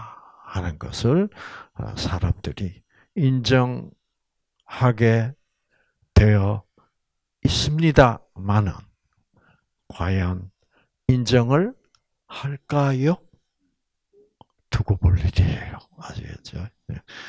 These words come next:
그런데 여러분은 억세게도, 예,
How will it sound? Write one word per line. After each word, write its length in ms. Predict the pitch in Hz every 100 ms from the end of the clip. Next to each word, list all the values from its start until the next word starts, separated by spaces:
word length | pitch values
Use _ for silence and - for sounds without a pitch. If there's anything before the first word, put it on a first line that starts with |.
| - _
그런데 340 | - 87 98 87
여러분은 720 | 104 110 107 101 92 95 117 87 - _ _ _ _ _ _
억세게도, 1040 | - 139 - - - 139 120 120 107 120 151 - _ _ _ _ _ _ _ _ _ _ _ 107
예, 300 | 135 127